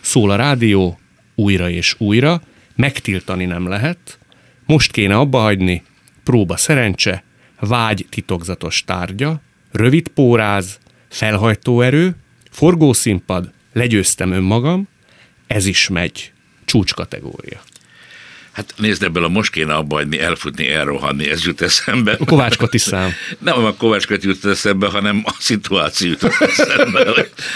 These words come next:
Speaker 2: most kéne abbahagyni, elfutni. Nem tudom, foga-, átadom neked a szót. Nem, nem,
Speaker 1: Melyik
Speaker 2: tényleg.
Speaker 1: legyen? Válasz egyet, kedved szerint.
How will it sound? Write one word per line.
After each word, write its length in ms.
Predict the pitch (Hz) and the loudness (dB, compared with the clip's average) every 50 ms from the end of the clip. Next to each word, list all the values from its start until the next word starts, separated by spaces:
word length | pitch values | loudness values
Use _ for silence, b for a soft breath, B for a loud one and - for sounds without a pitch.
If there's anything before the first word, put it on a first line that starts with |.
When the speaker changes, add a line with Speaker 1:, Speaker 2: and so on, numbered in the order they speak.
| B B B | B B B
Speaker 2:
most 220 | 120 123 120 - | 0 0 0 0
kéne 340 | - 135 135 123 113 113 120 | 0 0 0 2 2 2 0
abbahagyni, 600 | 127 123 107 113 113 - - 151 127 110 104 110 107 | 0 0 0 -2 -2 -2 -2 -4 -2 0 0 2 0
elfutni. 420 | 117 - - - - 127 113 113 B B B B B B B B | 0 0 -2 -4 -4 -6 -6 -8 B B B B B B B B
Nem 220 | - 107 85 80 | -4 -4 -4 -4
tudom, 240 | - - 78 - - | -6 -8 -10 -8 -6
foga-, 260 | - 90 85 73 67 B B B B B | -6 -4 -4 -4 -6 B B B B B
átadom 380 | 101 95 85 - 76 69 69 | -4 -4 -4 -6 -8 -8 -6
neked 240 | 69 69 - 73 67 | -8 -6 -8 -6 -8
a 60 | 67 67 | -6 -6
szót. 280 | - - 73 69 - | -6 -8 -8 -8 -6
Nem, 160 | - 117 101 98 | -6 -6 -4 -2
nem, 140 | 107 107 104 - | -4 -4 0 2
Speaker 1:
Melyik 240 | 156 196 160 123 | 2 2 2 0
Speaker 2:
tényleg. 180 | - 110 95 - 90 | 0 -2 -2 -2 -2
Speaker 1:
legyen? 220 | 92 87 82 - 92 | -4 -6 -6 -6 -6
Válasz 440 | 127 165 117 90 76 - - - - | -4 -2 -2 -2 -6 -8 -10 -10 -10
egyet, 320 | - - 76 65 - - | -10 -12 -14 -16 -16 -10
kedved 380 | - - 127 92 90 78 - - | -6 -6 -6 -4 -6 -8 -10 -10
szerint. 520 | - - - - - - - - - - | -12 -12 -12 -14 -16 -18 -20 -20 -20 -20